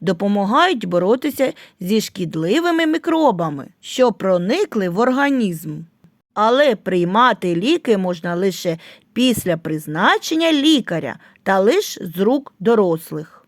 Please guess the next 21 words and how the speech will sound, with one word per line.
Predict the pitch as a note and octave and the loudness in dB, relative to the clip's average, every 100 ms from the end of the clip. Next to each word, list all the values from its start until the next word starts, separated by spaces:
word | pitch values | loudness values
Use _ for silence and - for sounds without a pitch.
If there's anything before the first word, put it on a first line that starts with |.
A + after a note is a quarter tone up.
| - | -14
В | F#3+ D4 | -4 0
іншому | B3 A3 G3+ F3+ | 0 0 -2 -2
випадку | D#3+ F3+ E4+ - A3 - F3 | -2 0 0 0 -2 -2 -6
це | E3 F#3+ F3 | -4 -2 -2
може | F3 F#3 E3 | 0 -4 -4
призвести | D#3+ F3 E3+ E3 E3 - - F4+ | -6 -4 -4 -4 -8 -8 -4 -2
до | C4 A#3+ | 0 0
біди. | A3 G3+ E3 E3 D#3+ E3 _ _ _ | 0 -2 -2 -6 -6 -12 _ _ _
І | - A3 | -2 2
ні | G#3+ G3 | 2 2
в | |
якому | B3+ A#4 A#4 F4+ E4+ | 0 0 0 0 2
разі | D#4+ C#4+ A3+ G#3 | 4 2 2 0
не | G3+ F#3+ | -2 -2
можна | G3 F#3 F3 F3 | -2 -2 -4 -4
ними | F#3+ C4+ A#3+ | -2 0 0
гратись. | G3 F#3 F3 E3 D#3 - - _ _ _ _ _ | -2 -2 -4 -4 -10 -14 -20 _ _ _ _ _
Я | - G#3+ A3 | -2 2 4
вам | G3 F#3 E3+ | 4 2 0
зараз | G3 G4 F4+ A#3 | 2 4 2 0
розкажу | G#3 G3+ - F#3+ F3 E3+ D#3 | -4 -6 -2 -2 -2 -4 -8